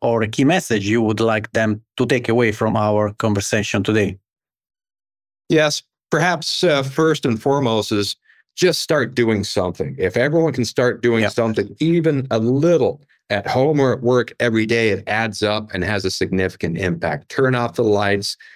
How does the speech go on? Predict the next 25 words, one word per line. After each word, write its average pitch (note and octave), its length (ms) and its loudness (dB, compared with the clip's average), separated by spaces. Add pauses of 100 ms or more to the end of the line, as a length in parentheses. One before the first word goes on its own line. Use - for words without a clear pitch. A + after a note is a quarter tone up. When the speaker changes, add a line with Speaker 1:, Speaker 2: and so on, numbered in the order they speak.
(260)
Speaker 2:
turn C3 280 2
up, B2 260 -4
uh, G#2+ 240 2
turn B2 240 0
off A#2 280 -2
the, G2 200 0
the G#2+ 220 -2
A A2 140 2
C G#2 360 0
where G2+ 220 2
you G2 120 2
can. F#2+ 520 -2 (380)
Um, F2+ 280 -2
everyone B2 540 0
has G#2+ 280 -2
to G#2 80 -2
do A2 200 2
their F#2+ 240 2
own G#2 240 0
part, G#2 340 -2
and F#2+ 160 -2
collectively B2+ 720 0
you F#2 200 0
add A2+ 240 -2
all A#2 420 0